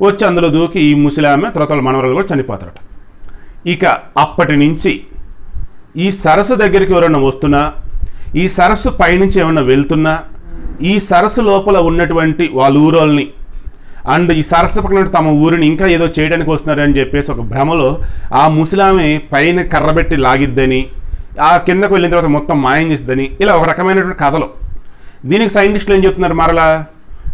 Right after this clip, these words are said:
అక్కడ ఉన్న వాళ్ళు ఏవో పిచ్చి పిచ్చి కథలు చెప్తూ ఉంటారు, ఆ సరస్సు గురించి గొప్పగా అందరూ చెప్పుకోవాలని చెప్పేసి ఇటువంటి కథలు తప్ప వేరేది కాదు, అక్కడ అసలు ఏ మిస్టరీ లేదండి అది ఇది అని చెప్పేసి వీళ్ళు అంటున్నారు.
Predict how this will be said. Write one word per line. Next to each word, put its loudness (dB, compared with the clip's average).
అక్కడ -2
ఉన్న 2
వాళ్ళు 2
ఏవో 0
పిచ్చి -4
పిచ్చి -2
కథలు 0
చెప్తూ 0
ఉంటారు, 0
ఆ 2
సరస్సు 0
గురించి 0
గొప్పగా 0
అందరూ 2
చెప్పుకోవాలని 0
చెప్పేసి -4
ఇటువంటి 0
కథలు -2
తప్ప -2
వేరేది 2
కాదు, -4
అక్కడ 2
అసలు 2
ఏ 4
మిస్టరీ 0
లేదండి 2
అది 4
ఇది 2
అని 2
చెప్పేసి -2
వీళ్ళు 2
అంటున్నారు. -6